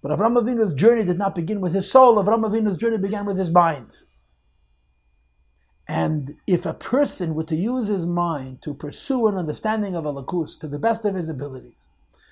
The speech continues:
based on the need for proof and understanding and rationalization and so on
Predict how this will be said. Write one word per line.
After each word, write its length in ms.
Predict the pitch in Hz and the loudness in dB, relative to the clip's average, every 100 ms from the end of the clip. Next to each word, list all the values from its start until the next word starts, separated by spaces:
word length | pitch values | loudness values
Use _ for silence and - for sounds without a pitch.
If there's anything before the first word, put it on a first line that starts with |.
| _ - | _ -2
based 240 | 175 180 | 0 0
on 80 | 180 | 0
the 60 | 165 | -4
need 180 | 190 - | -4 -6
for 100 | 170 | -8
proof 500 | - 247 208 117 - | -6 -4 -4 -6 -10
and 160 | 135 | -10
understanding 880 | 131 135 127 - 208 196 165 143 127 | -8 -8 -6 -2 -2 0 -2 -4 -10
and 280 | 110 104 - _ _ _ _ _ _ | -12 -14 -20 _ _ _ _ _ _
rationalization 1080 | - 139 143 - 151 147 147 170 202 - 170 | 2 4 4 2 -2 -2 0 0 0 -2 -6
and 100 | 147 | -6
so 360 | 131 - 170 165 | -6 -4 -2 -2
on 200 | 117 117 | -4 -12